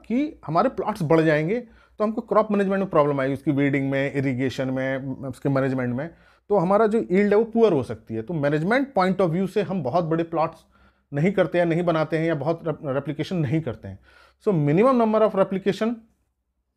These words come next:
are three, but treatments are seven। Now we cannot say that in all the treatments minimum number of replication are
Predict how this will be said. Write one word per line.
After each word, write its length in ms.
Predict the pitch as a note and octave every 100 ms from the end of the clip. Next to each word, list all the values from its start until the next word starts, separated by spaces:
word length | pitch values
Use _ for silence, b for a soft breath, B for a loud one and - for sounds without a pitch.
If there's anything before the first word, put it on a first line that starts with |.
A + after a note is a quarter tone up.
| _ _ _ _ _ A#2
are 300 | C#3 D3+ C#3 -
three, 280 | F3 F3 B3+ - _ _ _
but 240 | A#2 G3+ -
treatments 360 | F3 E3+ E3
are 100 | F3 E3
seven। 300 | C#3+ G2 F2+ b b b b -
Now 160 | D3 A3 D#3+ - - A2+
we 120 | D#3+ A3+
cannot 420 | A3+ G#3+ G3+ A3
say 120 | A3 G3+ G#3
that 260 | G#3 G#3 G3
in 80 | F#3+ F3
all 160 | G#3+ A3
the 100 | G#3+
treatments 380 | F#3+ F3 F#3 E3
minimum 280 | E3 E3 D#3+
number 160 | D#3 D3+
of 80 | D3
replication 440 | C#3 C3+ B2+ C3
are 160 | A#2